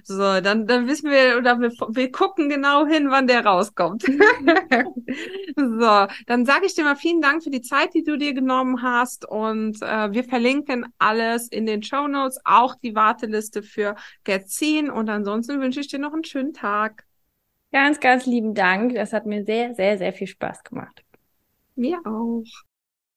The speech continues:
Speaker 1: Du wurdest inspiriert von Bianca und überlegst, äh, ja,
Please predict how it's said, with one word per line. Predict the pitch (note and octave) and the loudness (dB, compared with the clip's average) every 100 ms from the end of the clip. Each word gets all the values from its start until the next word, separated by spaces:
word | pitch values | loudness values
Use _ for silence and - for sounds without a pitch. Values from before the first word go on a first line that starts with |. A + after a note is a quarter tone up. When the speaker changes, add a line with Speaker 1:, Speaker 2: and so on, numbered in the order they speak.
| _ _ _ _ - | _ _ _ _ 2
Speaker 1:
Du | G3 F3 C4+ E4+ | 4 8 10 10
wurdest | C#4 B3 A3 | 8 6 6
inspiriert | G#3 G3 G3 F#3+ F#3+ G3 | 4 4 4 6 4 4
von | - F#3 | 4 4
Bianca | F3+ F3+ F3 F#3 F#3+ F#3+ F#3 F#3 - - _ | 6 4 2 0 0 0 0 -2 -4 -20 _
und | G3 F#3+ G3+ G3 | 0 2 2 0
überlegst, | F#3 F#3 F#3 F3 G3 - - - | -2 0 0 2 0 -2 -6 -4
äh, | - F#3 F#3 | 0 2 4
ja, | G3 C4+ | 4 2